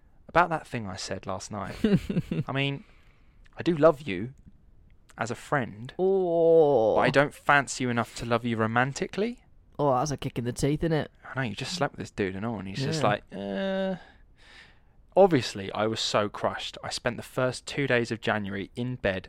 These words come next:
Speaker 1: alone in my share-, in my shared flat because my flatmate was away. Predictably, I proceeded to waste my time with this guy again and again for the next year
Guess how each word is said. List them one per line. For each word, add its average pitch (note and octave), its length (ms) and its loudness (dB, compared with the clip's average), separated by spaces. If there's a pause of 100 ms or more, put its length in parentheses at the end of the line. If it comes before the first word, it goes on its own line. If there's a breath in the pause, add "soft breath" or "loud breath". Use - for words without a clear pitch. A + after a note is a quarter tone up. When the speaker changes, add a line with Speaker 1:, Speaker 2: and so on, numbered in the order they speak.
Speaker 1:
alone G2+ 560 -2
in G2+ 120 -10
my G2+ 120 -8
share-, - 440 -2
in A#2 120 -6
my A2 140 -4
shared B2 320 -4
flat - 380 -6
because - 260 -10
my G2 80 -6
flatmate G#2+ 460 -4
was G2+ 120 -10
away. G#2 380 -4 (640 soft breath)
Predictably, G2+ 640 -2 (560 soft breath)
I - 80 -4
proceeded A#2+ 500 -4
to A2 100 -8
waste A2+ 280 -2
my C3+ 100 -4
time G#2 300 -4
with G2+ 100 -10
this G#2 140 -10
guy G2 300 -2
again G2+ 480 -10 (160)
and G#2+ 120 -6
again G2+ 420 -6 (200)
for - 160 -12
the A2 100 -4
next G#2+ 360 -6
year G2+ 500 -2